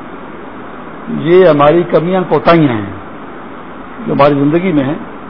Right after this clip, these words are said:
اور ان کمیوں کوتاہیوں کے نتائج ہیں کہ ہماری دنیا کی منزل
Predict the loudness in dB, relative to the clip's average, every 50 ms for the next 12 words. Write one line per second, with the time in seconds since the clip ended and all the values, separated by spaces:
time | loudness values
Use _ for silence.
0 | -16 -16 -16 -16 -16 -16 -16 -16 -16 -14 -14 -16 -16 -16 -16 -16 -16 -16 -16 -16
1 | -16 -16 -16 -14 -6 2 4 6 8 8 6 6 6 6 4 4 4 4 0 2
2 | 2 2 4 6 6 6 6 4 2 2 2 4 6 6 8 8 8 8 8 6
3 | 4 4 2 2 2 4 6 6 4 4 2 0 -2 0 0 0 0 0 -2 -2
4 | 0 0 0 -2